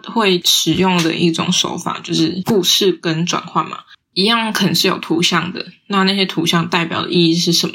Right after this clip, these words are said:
其实我们艺术家他多少都会去做功课。比如说这次的壁画，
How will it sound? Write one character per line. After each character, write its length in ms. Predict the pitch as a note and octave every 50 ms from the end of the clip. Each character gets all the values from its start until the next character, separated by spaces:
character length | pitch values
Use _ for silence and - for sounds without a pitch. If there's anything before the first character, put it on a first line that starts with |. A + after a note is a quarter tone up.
| - -
其 200 | - - F#3 F#3
实 60 | -
我 60 | - F3
们 100 | F3 E3+
艺 100 | - G3
术 140 | F#3+ G3 F#3+
家 260 | F#3 F#3 F3+ F3 F3+ - -
他 120 | - F#3
多 200 | F3+ - F3+ F3+
少 160 | F#3 - E3+
都 160 | - - E3
会 120 | D#3+ F3+ F3
去 160 | E3+ - - E3+
做 200 | - - - - -
功 260 | - D3 D3 F3 E3+
课。 340 | - - - - - - - _ _
比 100 | - G3
如 60 | F#3+
说 120 | G3 A#3 A#3
这 200 | A#3 A#3 A3 A3
次 200 | - - A#3 G#3
的 440 | G3 F3+ - - - D#3+ F#3+ G3 F#3
壁 140 | - G#3 G#3
画， 180 | G3+ A3+ F#3